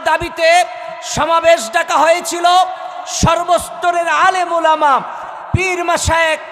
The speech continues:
সেখানে উপস্থিত হয়েছিলেন। এদেশের সরকারের কাছে অনুরোধ করা হয়েছে, আবেদন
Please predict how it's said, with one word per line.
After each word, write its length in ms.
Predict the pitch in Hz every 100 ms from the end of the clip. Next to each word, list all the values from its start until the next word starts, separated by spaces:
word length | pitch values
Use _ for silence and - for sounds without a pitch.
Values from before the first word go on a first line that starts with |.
| - -
সেখানে 420 | - 320 302 311 320
উপস্থিত 460 | 311 330 - 320 -
হয়েছিলেন। 580 | 330 320 320 330 330 349 330 - - - -
এদেশের 460 | 294 330 - 330 - -
সরকারের 580 | 339 349 330 339 349 339
কাছে 320 | 339 330 339 349 359 359 - - -
অনুরোধ 500 | - 330 359 359 359 359
করা 200 | 339 359
হয়েছে, 520 | 240 339 359 - 359 359 370 - - - - 294
আবেদন 380 | 339 330 349